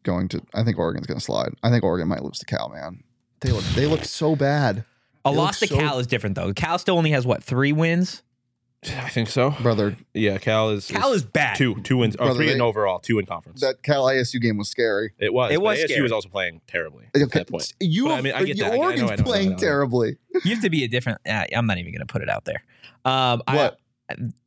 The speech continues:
Speaker 2: like,
Speaker 1: You gotta say it now.
Speaker 2: compare. Well, comparing Oregon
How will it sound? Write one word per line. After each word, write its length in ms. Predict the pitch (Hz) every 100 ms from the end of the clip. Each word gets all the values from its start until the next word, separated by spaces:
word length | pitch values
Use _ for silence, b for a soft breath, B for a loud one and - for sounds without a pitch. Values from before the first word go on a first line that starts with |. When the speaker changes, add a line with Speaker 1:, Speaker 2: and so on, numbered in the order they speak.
| -
Speaker 2:
like, 360 | 110 92 - 123
Speaker 1:
You 100 | 135
gotta 200 | 156 131
say 160 | 139
it 80 | 110
now. 80 | 165
Speaker 2:
compare. 320 | 143 - 175
Well, 120 | 175
comparing 580 | 160 170 - 190 190 165
Oregon 560 | 151 151 147 139 127